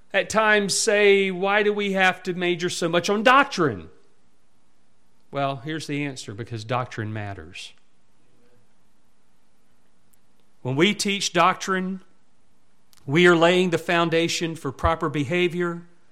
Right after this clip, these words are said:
and we are preventing ignorance of what God has written. Don't you want to know what God's Word says? Well, again, how you understand what God says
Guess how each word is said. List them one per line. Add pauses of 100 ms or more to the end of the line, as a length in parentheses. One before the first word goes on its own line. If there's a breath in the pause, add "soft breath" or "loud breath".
(460)
and
we
are
preventing
ignorance (680)
of
what
God
has
written.
Don't
you
want
to
know
what
God's
Word
says? (1500)
Well,
again,
how
you (920 soft breath)
understand
what
God
says